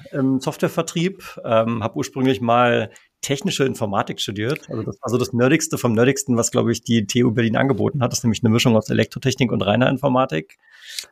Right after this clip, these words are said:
So, und, äh, bin dann aber recht schnell, äh, in meinem ersten Job neben einem Vertriebskollegen gesessen. Äh, und das war meine erste Station und somit konnte ich dann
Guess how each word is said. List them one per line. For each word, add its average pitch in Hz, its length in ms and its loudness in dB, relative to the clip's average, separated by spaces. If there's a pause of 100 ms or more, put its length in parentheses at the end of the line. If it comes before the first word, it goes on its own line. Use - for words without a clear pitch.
(140)
So, 113 180 0
und, 110 340 -4
äh, 113 240 0
bin 117 220 -2
dann 156 120 2
aber 135 200 2
recht - 240 -4
schnell, 135 680 2
äh, 120 400 2 (160)
in 135 60 -6
meinem 117 160 0
ersten 131 300 -4
Job 151 360 -2
neben 135 420 -2
einem 143 280 0
Vertriebskollegen 110 800 -4
gesessen. 110 580 -4 (240)
Äh, 127 460 -2
und 120 200 -6
das 135 120 -4
war 123 80 4
meine 127 100 4
erste 131 180 0
Station - 380 0
und 127 100 2
somit 127 220 2
konnte 127 160 -2
ich 131 80 -2
dann 120 300 0